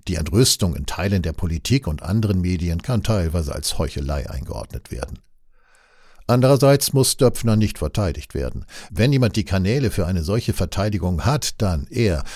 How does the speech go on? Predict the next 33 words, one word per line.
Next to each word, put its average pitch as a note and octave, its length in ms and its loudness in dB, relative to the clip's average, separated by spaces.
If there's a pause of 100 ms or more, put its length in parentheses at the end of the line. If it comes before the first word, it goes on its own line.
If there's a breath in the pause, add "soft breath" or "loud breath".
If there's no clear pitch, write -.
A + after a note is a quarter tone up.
(140)
im F#2+ 100 -2
Gegensatz E2+ 540 0
zu G#2+ 120 -2
den D2 160 0
zahlreichen D#2+ 600 -2
Opfern D#2 500 0
von C#2+ 200 -6
skrupellosen, E2 840 0
mutmaßlichen E2+ 800 -2
Springer-Kampagnen. - 1000 -4 (480 loud breath)
Aber B2 240 4
die B2+ 160 0
Dinge C#3+ 220 2
liegen C3+ 280 2
nicht B2 200 0
so A2+ 160 0
eindeutig. - 720 -6 (340 loud breath)
Ich A#2+ 260 2
schließe D#3 320 2
mich C3 160 0
bei A2+ 120 2
der G2 160 0
Einordnung B2 500 0
der G#2 140 0
Vorgänge A#2 520 0
teilweise C#3 600 2
diesem C3+ 320 2
Leserkommentar G2 960 0
im A#2+ 180 0
Forum D#2 540 -2
des E2 160 -4
Spiegel D#2+ 500 -8
an. F#2 260 -14